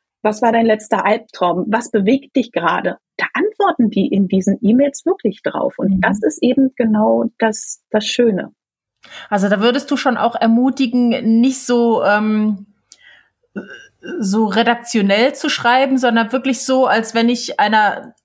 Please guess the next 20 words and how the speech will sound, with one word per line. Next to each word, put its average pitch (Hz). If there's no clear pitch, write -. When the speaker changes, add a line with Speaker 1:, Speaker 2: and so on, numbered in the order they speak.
Speaker 2:
Einzelperson, 220
also, 190
also 202
darf 214
dann, 214
wenn's 214
zum 208
Ganzen 208
passt, 220
auch 190
flapsig 226
oder, 190
oder 185
eben 196
in, 196
in -
so 208
einem 202
Briefformat 175
sein. 151